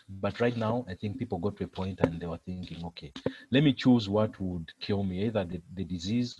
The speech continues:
or, or hunger." And looks like most people are just thinking, "Let this thing come,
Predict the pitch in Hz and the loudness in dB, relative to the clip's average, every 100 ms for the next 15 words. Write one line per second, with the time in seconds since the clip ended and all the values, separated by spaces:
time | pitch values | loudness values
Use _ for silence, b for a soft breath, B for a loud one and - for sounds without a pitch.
0 | - 95 92 87 - - 101 80 90 90 | -8 -4 -4 -6 -10 -6 -4 -2 -4 -4
1 | 87 101 127 - 107 98 113 110 - 95 | -4 -2 -2 2 2 2 0 0 -2 -2
2 | 87 98 - 92 85 82 - B B B | 0 0 0 -4 -2 -6 -6 B B B
3 | B 107 127 - 117 - 117 113 - 110 | B 6 6 8 4 6 4 4 4 4
4 | 131 | 4